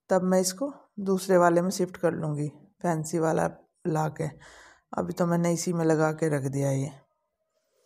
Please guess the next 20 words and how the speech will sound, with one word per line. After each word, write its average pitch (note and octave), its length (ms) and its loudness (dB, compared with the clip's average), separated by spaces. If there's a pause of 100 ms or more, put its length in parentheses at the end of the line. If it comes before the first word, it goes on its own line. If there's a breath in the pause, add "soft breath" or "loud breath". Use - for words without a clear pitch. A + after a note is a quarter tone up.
(2250 loud breath)
अब F#3+ 220 -8
कर G3 160 0
देती G3 340 -4
हूँ, G3+ 180 -4
क्योंकि F#3+ 280 -4
वाश F#3 280 0
बेसन F3+ 260 0
मैंने F3+ 220 2
काफ़ी F3+ 300 0
गंदी E3+ 340 0
कर E3+ 160 4
दी F#3 100 0
है, F#3+ 100 4
तो F#3+ 120 0
इसे F3 220 0
भी F3+ 120 -2
साफ़ E3 360 2
कर F3 100 4
देती F#3 360 -2
हूँ। F#3+ 120 0